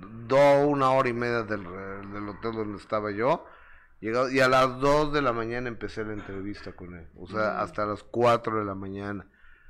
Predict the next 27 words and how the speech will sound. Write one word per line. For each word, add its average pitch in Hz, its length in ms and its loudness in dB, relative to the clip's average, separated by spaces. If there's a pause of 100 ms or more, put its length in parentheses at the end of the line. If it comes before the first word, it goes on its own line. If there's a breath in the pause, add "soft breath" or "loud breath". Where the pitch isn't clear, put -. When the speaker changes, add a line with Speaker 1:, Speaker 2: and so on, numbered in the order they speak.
(380 soft breath)
Speaker 1:
O 101 80 -10
sea, 113 380 2
las 113 260 -2
vacaciones 117 640 -2
de 117 80 -4
mi 107 140 -6
familia, 117 580 -6
le, 101 920 -2
o 98 80 -12
sea, 98 180 -8
fui 117 180 -8
a 127 60 -6
cenar 123 280 -8
con 113 200 -6
él 117 180 -6
y 95 60 -12
todavía 113 500 -2 (420 loud breath)
aventé 104 480 -6
dos 113 560 -4
horas 127 440 -2
en 104 160 -4
la 104 100 -2
madrugada 101 840 -2
de 98 200 -8
entrevista 101 580 -10
con 104 220 -8
él. 151 200 -4